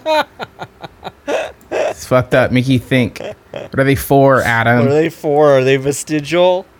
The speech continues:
Speaker 1: What's going on, Adam?
Speaker 2: Yeah, what are they, what are they for?
Speaker 1: Ugh.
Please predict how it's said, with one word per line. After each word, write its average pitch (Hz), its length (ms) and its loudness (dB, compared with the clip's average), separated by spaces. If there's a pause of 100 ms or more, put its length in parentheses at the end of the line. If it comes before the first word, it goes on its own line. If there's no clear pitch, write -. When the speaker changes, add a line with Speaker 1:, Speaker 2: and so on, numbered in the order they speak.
Speaker 1:
What's 151 260 -8
going 170 220 -4
on, 170 240 0
Adam? 139 540 0
Speaker 2:
Yeah, 123 280 4
what 120 220 2
are 131 80 4
they, 135 220 2
what 131 220 0
are 139 40 2
they 135 120 2
for? 131 680 0 (340)
Speaker 1:
Ugh. 113 340 -2